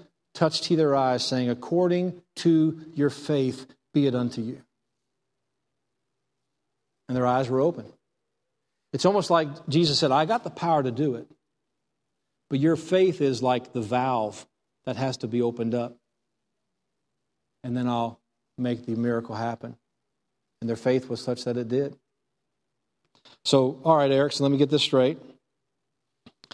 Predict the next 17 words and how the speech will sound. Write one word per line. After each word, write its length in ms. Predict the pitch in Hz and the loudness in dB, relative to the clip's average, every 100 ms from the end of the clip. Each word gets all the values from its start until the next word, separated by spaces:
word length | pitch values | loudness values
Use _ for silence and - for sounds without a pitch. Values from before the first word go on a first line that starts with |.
| - - | -20 2
If, 240 | 151 - - | 2 2 0
if 120 | 147 | 2
my 140 | 127 170 | 4 4
relationships 760 | 185 185 190 190 175 190 175 | 6 4 2 0 4 4 4
are 60 | 190 | 2
good, 600 | 139 139 135 160 - - _ _ _ _ _ _ _ _ _ _ - - - | 4 4 4 0 -8 -20 _ _ _ _ _ _ _ _ _ _ -20 -20 0
and 120 | 139 | 2
if 120 | 147 | 4
my 120 | 165 175 | 4 4
motives 560 | 175 180 202 214 185 | 6 6 6 4 4
are 80 | 208 | 2
good, 640 | 147 147 135 131 185 156 - - _ _ _ _ _ 175 | 4 4 4 2 0 -8 -18 -20 _ _ _ _ _ 2
and 100 | 175 | 4
if 100 | 170 | 6
I 120 | 160 | 4
have 340 | 165 190 214 | 4 2 2
faith, 560 | - 196 151 160 151 | 2 2 4 2 -2